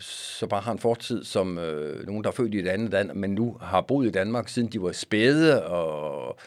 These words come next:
sagde, "Jamen, kan det virkelig være rigtigt, at jeg skal behandles på, på lige fod med en indvandrer, øh, der ikke har arbejde?" Øh, ressourcestærke, øh,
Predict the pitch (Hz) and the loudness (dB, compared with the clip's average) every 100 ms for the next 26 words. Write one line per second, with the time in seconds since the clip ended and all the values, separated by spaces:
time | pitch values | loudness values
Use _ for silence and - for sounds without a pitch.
0 | - - - 120 117 113 117 113 175 185 | -20 -4 10 10 12 8 4 6 8 8
1 | 131 101 156 147 110 98 120 - 113 104 | 8 8 4 4 4 4 2 0 -2 0
2 | 135 113 101 - - - - - 113 110 | 0 0 -4 -6 -8 -8 -10 -6 -4 -2
3 | - 117 135 139 123 107 104 117 139 117 | 0 0 2 0 2 2 2 4 6 6
4 | 104 90 90 78 95 98 95 95 92 90 | 4 0 0 0 -2 2 4 4 4 0
5 | 87 - 101 123 110 82 117 131 113 92 | -2 2 4 4 4 6 6 8 6 6
6 | 78 - - - - - 101 92 110 - | 2 -8 -16 -18 -10 0 4 6 6 6
7 | - 156 196 160 - - 113 117 127 110 | 8 8 8 6 6 10 12 10 4 2
8 | 101 101 98 95 | 2 0 0 -2